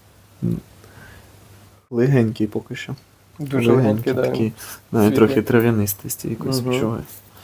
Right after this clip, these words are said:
Speaker 2: Це дійсно один з самих збалансованих чаїв в моєму житті,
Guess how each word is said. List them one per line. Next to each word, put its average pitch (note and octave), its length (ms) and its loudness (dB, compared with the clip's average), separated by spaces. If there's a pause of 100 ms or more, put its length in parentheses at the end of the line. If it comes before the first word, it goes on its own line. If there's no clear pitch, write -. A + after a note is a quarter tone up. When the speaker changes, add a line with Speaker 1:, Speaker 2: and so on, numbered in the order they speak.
(800)
Speaker 2:
Це C#3 80 -16
дійсно E3+ 280 0
один C#3+ 220 4
з - 80 -8
самих C3+ 280 4
збалансованих B2 720 4
чаїв C#3+ 460 -2 (100)
в B2 40 -6
моєму A#2+ 240 2
житті, A#2 360 -6